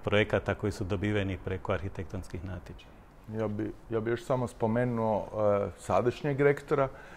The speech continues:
Speaker 2: koji je taj dom otvorio i koji je odigrao tu topovsku završnicu u realizaciji, konačnoj fizičkoj realizaciji, e, tog cijelog projekta. To je, e, rektor, e, Nikša Burum,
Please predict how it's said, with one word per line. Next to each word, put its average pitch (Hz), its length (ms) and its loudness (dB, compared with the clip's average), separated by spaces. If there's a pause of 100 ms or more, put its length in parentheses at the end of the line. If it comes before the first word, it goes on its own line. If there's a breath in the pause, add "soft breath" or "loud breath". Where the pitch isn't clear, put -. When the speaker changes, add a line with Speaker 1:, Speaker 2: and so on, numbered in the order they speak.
(140 loud breath)
Speaker 2:
koji 110 180 4
je - 100 -2
taj 101 180 6
dom 101 280 2
otvorio 113 640 8
i 101 120 0
koji 104 400 2
je 98 220 4
odigrao 107 420 4
tu 117 180 2
topovsku 113 560 4
završnicu 101 920 2
u 104 120 0
realizaciji, 107 1000 6
konačnoj 113 480 2
fizičkoj 104 520 0
realizaciji, 98 720 2
e, - 800 -14 (840)
tog 104 180 0
cijelog 101 260 2
projekta. 110 500 4
To 107 320 4
je, 101 160 6
e, 101 280 0
rektor, 101 380 0
e, 98 280 -2
Nikša 107 300 0
Burum, 135 400 2